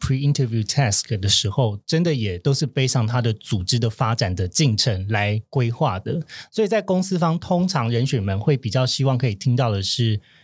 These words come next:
，“诶，那所以组织真的会有这样子的规划，而我现在做的这个作业，未来我在工作中基本上就是用这个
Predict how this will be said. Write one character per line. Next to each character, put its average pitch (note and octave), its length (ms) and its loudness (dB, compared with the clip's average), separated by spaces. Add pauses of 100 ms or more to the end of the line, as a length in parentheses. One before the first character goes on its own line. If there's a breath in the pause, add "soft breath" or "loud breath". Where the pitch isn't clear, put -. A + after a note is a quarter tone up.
(180 soft breath)
，“诶， E3+ 180 0
那 A3 240 0 (120)
所 - 140 0
以 G#3 60 2
组 B2 180 0
织 D3 180 0
真 D#3+ 240 0
的 D3 160 0
会 C3+ 160 0
有 F#2+ 140 -2
这 B2+ 100 0
样 G#2+ 80 2
子 G2+ 120 0
的 F2+ 100 0
规 F#2+ 220 0
划， F#2+ 340 0
而 C3+ 240 2 (320)
我 A2+ 240 -2
现 F3+ 220 0
在 E3 120 2
做 D3+ 160 0
的 A2+ 120 0
这 A#2 100 -2
个 A2 100 0
作 A#2 240 2
业， A2+ 240 0 (280 loud breath)
未 F3+ 120 2
来 B2 140 0
我 A2 140 -2
在 C3+ 100 2
工 C3+ 220 0
作 C#3 120 2
中 B2 280 0 (160)
基 F#3 200 0
本 B2+ 200 0
上 B2+ 180 0
就 C3 80 0
是 C3+ 200 0
用 D#3+ 300 0
这 D3 160 -2
个 A2 320 -2